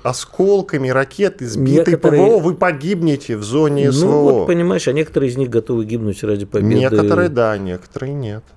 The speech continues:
Speaker 2: Некоторые да, некоторые нет, это всегда так.
Speaker 1: Хорошо, а что может, э, послужить оправданием для целенаправленного удара по жилому дому?
Speaker 2: М, ничего.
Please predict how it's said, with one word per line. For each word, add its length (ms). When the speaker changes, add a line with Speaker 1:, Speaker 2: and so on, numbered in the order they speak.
Speaker 2:
Некоторые 480
да, 160
некоторые 440
нет, 220
это 180
всегда 340
так. 180
Speaker 1:
Хорошо, 420
а 20
что 280
может, 420
э, 280
послужить 840
оправданием 680
для 180
целенаправленного 960
удара 320
по 120
жилому 420
дому? 340
Speaker 2:
М, 640
ничего. 500